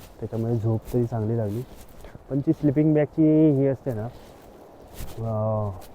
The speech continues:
चेन, त्याच्यातून थोडी, थोडी, थोडी, थोडी हवा येत होती, कारण जॅकेट घातलेलं त्याच्यामुळे काही एवढी थंडी जाणवत नव्हती. स्टेज आहे ना,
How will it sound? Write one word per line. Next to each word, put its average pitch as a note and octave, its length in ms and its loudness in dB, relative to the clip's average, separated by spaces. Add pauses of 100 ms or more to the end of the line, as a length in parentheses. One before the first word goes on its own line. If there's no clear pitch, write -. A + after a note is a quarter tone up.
(240)
चेन, A#2 240 4 (480)
त्याच्यातून C3+ 340 -2
थोडी, F3+ 420 8
थोडी, F3 260 2
थोडी, D#3 160 0
थोडी D3+ 260 4
हवा B2+ 280 4
येत A#2+ 220 4
होती, A2+ 200 -8 (560)
कारण B2+ 180 0
जॅकेट C3+ 420 8
घातलेलं F3+ 440 4 (120)
त्याच्यामुळे D#3 500 0
काही D#3 140 2
एवढी C#3+ 180 0
थंडी C#3 440 2 (1040)
जाणवत B2 380 2
नव्हती. C3 280 -2 (4000)
स्टेज C#3+ 240 -12
आहे D3 100 -12
ना, C#3 80 -16